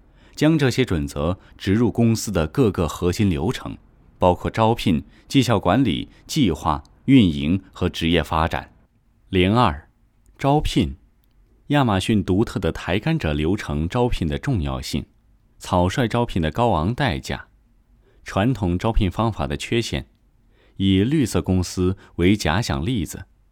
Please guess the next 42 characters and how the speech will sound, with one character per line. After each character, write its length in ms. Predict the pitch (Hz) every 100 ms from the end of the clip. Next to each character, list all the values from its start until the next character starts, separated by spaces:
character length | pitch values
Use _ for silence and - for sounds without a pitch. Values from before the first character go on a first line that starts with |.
| _ _ _ _ _ _ _
抬 260 | - 92 123
杆 200 | 165 156
者 220 | 80 78
招 160 | 107
聘 200 | 110 -
流 160 | 78 82
程 180 | - 82
的 80 | 92
发 280 | - 135
展， 280 | 131 64 - _ _ _ _ -
它 140 | 151
如 260 | 135 127 170
何 180 | -
不 220 | 143 85 107
断 220 | 175 131
地 100 | 80
提 240 | - 90
高 280 | 90 104 107 - -
公 220 | 127 127
司 180 | 120 127
整 340 | - 78 135
体 160 | - 80
的 140 | 78
技 260 | - 165 107
能 240 | 69 67 80 -
和 180 | - 90
人 240 | 76 87
才 200 | 135 -
水 280 | 113 - 50
平？ 420 | - - 57 71 110 _ _ _ _ _ _ - -
抬 240 | - 131
杆 200 | 165 175
者 120 | 104
招 140 | 90 131
聘 180 | 123
流 160 | 95 98
程 320 | 110 76 87
如 280 | 85 90 156
何 180 | 151 92
适 220 | 95 120
用 200 | 104 80
于 260 | 69 78